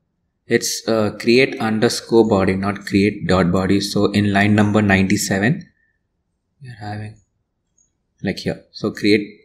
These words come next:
underscore body. So now after clearing all the errors, now let's check the output. So,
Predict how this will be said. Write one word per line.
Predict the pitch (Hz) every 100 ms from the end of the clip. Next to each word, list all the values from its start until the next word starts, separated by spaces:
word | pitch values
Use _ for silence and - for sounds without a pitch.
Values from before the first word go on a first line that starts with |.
| _
underscore | 98 101 104 - - 110 - - _ - - _ _ _ _ _ _ _ 120
body. | 92 92 127 - - _ - _ _ _ _
So | - - 107 98
now | 95 92
after | 90 90
clearing | 101 98 101
all | 95
the | 98
errors, | 95 101 -
now | 92
let's | 90 90 -
check | - 87
the | 95
output. | 87 - - -
So, | - - - - - - - - 98 95